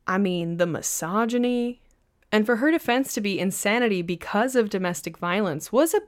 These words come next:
big risk. And what she did because of that domestic violence and insanity was cut off her husband's penis was a really, really, really big risk.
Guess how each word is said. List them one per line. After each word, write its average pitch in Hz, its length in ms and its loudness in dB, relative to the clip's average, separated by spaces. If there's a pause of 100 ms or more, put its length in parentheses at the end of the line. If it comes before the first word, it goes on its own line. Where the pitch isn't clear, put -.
(100)
big 269 260 0
risk. 214 640 -2 (680)
And 214 200 4
what 254 180 0
she 240 180 0
did 175 640 0 (200)
because 262 600 0
of 175 180 0
that 156 300 -4 (340)
domestic 175 440 -2
violence 165 480 -4
and 185 220 0
insanity 175 520 -4
was 180 280 -2
cut 220 260 -2
off 214 200 0
her 196 100 -4
husband's 175 400 -4
penis 170 560 -4 (340)
was 190 460 2 (180)
a 180 100 4
really, 180 400 2
really, 175 420 -2
really 165 400 -2
big 151 500 -4
risk. - 500 -6